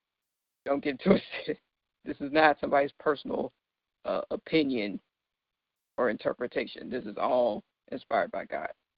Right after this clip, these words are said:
okay? Now, so again, we are in the gospel era. Okay, our key figure, of course, is Jesus Christ. He's located,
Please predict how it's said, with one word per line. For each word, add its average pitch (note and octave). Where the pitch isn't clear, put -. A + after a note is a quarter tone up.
okay? -
Now, D3
so E3
again, A3
we E3+
are D#3+
in D3
the -
gospel G3+
era. F3+
Okay, D#3+
our D3
key G3+
figure, E3+
of C#3+
course, F3
is C#3+
Jesus C3+
Christ. F3+
He's D3
located, E3